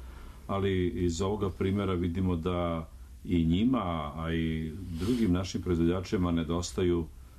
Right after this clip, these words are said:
ili nedostaje deo institucija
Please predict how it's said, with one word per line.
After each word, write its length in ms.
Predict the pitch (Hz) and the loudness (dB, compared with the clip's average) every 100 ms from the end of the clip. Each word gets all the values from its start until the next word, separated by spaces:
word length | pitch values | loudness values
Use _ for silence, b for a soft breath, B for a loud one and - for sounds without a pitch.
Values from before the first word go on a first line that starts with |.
| b - 82 78 | b -8 -8 -2
ili 200 | 95 87 | 0 2
nedostaje 520 | 87 82 90 - 90 | 2 0 -2 -2 -2
deo 340 | 76 87 107 120 | 0 -2 0 0
institucija 1040 | 110 95 - 87 135 170 - 139 117 95 | 0 -2 -4 -2 2 0 0 2 2 0